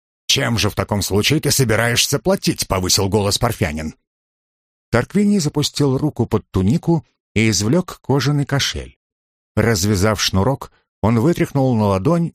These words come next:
громадный рубин. Он носил его у сердца с того дня, когда вынул его из рукояти меча Тарквина. Через семнадцать лет пришла пора воспользоваться бесценным даром Алиния. «За это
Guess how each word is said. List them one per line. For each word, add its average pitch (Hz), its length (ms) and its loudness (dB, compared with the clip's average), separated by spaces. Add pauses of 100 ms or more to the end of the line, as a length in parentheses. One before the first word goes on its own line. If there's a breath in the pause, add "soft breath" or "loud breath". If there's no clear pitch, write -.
громадный 127 640 2
рубин. 85 400 -6 (460)
Он 92 140 2
носил 101 340 2
его 98 240 0
у 92 60 0
сердца 113 520 0
с - 80 -2
того 92 260 0
дня, 110 320 0 (340)
когда 101 340 0
вынул 139 380 0
его 123 260 2
из 120 140 0
рукояти 113 600 -2
меча 113 420 0
Тарквина. 87 680 -4 (420)
Через 113 300 0
семнадцать 131 640 0
лет 131 280 0
пришла 107 380 -2
пора 113 400 -2 (240 soft breath)
воспользоваться 107 1000 0
бесценным 113 800 0
даром 85 500 -2
Алиния. 78 680 -4 (920)
«За 98 260 2
это 110 500 -2